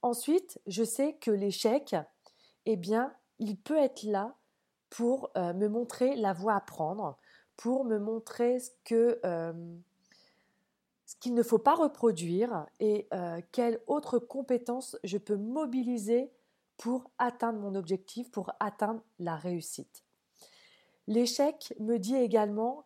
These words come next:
que j'ai une nouvelle opportunité, que j'ai une nouvelle chance d'essayer et de réussir.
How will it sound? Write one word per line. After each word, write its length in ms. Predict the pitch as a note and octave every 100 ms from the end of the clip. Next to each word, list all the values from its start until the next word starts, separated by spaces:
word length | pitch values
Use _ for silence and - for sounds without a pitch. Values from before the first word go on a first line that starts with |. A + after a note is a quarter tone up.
| -
que 120 | A3+
j'ai 380 | F#3 A3+ A#3+ A3+
une 260 | G3+ A3+
nouvelle 360 | C#4+ D#4+ C#4+ A#3+
opportunité, 840 | A3 A3 F#3 - G3+ F#3+ - F#3+
que 100 | G3
j'ai 140 | F#3 G#3+
une 200 | G#3+ B3
nouvelle 360 | D#4 B3+ G#3+
chance 580 | - - G#3+ B3 - - _ _ _ _ _ -
d'essayer 840 | E3 D#3 E3 C#4 - A#3 F#3+ G#3+ -
et 140 | G3+
de 140 | D#3 F#3+
réussir. 580 | F3+ F3 D#3 - G#2+